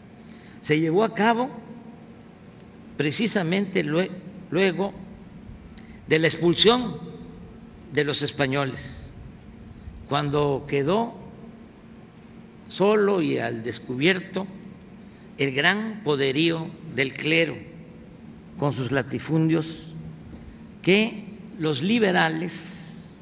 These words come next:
ofrecieron a los propietarios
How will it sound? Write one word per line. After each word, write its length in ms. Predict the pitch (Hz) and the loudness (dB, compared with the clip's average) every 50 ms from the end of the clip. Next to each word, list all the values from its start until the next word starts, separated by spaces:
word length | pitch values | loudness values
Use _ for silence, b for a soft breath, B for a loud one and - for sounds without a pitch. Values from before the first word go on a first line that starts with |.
| - - - - - - - - | -20 -18 -18 -18 -18 -20 -12 -2
ofrecieron 800 | - 160 139 - 151 139 131 - 143 160 170 160 165 170 170 175 - - - - - - - - - - - - - - - - - - | 0 0 0 2 0 0 0 2 4 4 4 4 4 2 0 -2 -6 -10 -14 -14 -14 -14 -16 -16 -16 -18 -18 -18 -18 -18 -18 -8 -2 0
a 80 | 127 | 2
los 180 | 139 147 143 - | 2 2 -2 -2
propietarios 1120 | - 151 151 135 139 139 127 - - 139 143 135 135 143 143 131 - - - - - | 0 -2 0 0 -2 -4 -2 0 2 2 2 2 0 -2 -2 -4 -6 -8 -10 -12 -14